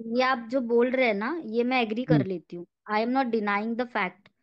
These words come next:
Speaker 1: what you are
Speaker 2: हम्म।
Speaker 1: telling, that is correct, कि इस्लाम
Speaker 2: हम्म।
Speaker 1: में ऐसे बोला जाता है और ये मुझे भी पता है। मैंने कभी
Speaker 2: हम्म।
Speaker 1: किसी को इस्लामी दावत दी भी नहीं है, frankly
Speaker 2: हम्म।
Speaker 1: speaking। मैंने
Speaker 2: तो
Speaker 1: नहीं
Speaker 2: आप
Speaker 1: किसी
Speaker 2: क्यों
Speaker 1: को
Speaker 2: है
Speaker 1: दी।
Speaker 2: फिर?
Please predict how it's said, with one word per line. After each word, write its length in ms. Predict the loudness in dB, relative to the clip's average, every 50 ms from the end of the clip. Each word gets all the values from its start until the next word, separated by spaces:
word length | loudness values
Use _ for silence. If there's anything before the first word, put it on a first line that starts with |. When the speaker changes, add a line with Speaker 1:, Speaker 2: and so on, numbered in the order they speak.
| _ _ _ _ _ -6
Speaker 1:
what 100 | -4 -4
you 100 | 0 2
are 80 | 2 4
Speaker 2:
हम्म। 120 | 4 2
Speaker 1:
telling, 320 | 2 0 0 2 0 0
that 380 | 0 -4 _ -4 -4 -2 -2 -4
is 120 | -8 -4
correct, 280 | -2 -2 0 0 -2 -4 -8 _ _ _ _ _ _ _ _ _ _
कि 100 | -8 -8
इस्लाम 280 | -8 -6 0 2 4 4
Speaker 2:
हम्म। 140 | 4 4 0
Speaker 1:
में 220 | -2 -2 -2 -4
ऐसे 220 | -4 -6 -10 -14 -14 -6 -4
बोला 220 | -2 0 0 0
जाता 320 | 2 0 -2 -2 -2 -2 0
है 80 | 2
और 140 | 2 2 2
ये 80 | 0 0
मुझे 260 | 0 0 0 0 0
भी 120 | -2 -2
पता 280 | -2 -4 -4 -4 -4 -6
है। 120 | -6 -6 -10 _ _ _ _ _ _ -6
मैंने 220 | -4 -2 -2 2
कभी 140 | 4 6 6
Speaker 2:
हम्म। 100 | 6 4
Speaker 1:
किसी 180 | 2 -4 -4 -2
को 100 | -2 -2
इस्लामी 380 | -2 -2 -6 -8 -8 -6 -4
दावत 240 | -2 -2 -2 -2 -2
दी 220 | -4 -4 -4 -4
भी 160 | -4 -4 -4 -4
नहीं 220 | -4 -6 -6 -8
है, 60 | -10
frankly 580 | -12 _ _ _ _ -8 -8 -6 -6 -8 -10 -10
Speaker 2:
हम्म। 220 | -4 0 0 2
Speaker 1:
speaking। 220 | 2 0 -2 -6 -8 _ _ _ _ _ _ _ _
मैंने 160 | -2 0 0 2
Speaker 2:
तो 60 | 6
Speaker 1:
नहीं 100 | 6 6
Speaker 2:
आप 100 | 6 4
Speaker 1:
किसी 140 | 2 0 0
Speaker 2:
क्यों 140 | 2 4
Speaker 1:
को 60 | 4 2
Speaker 2:
है 80 | 2
Speaker 1:
दी। 80 | 2 0
Speaker 2:
फिर? 220 | -2 -4 -4 -6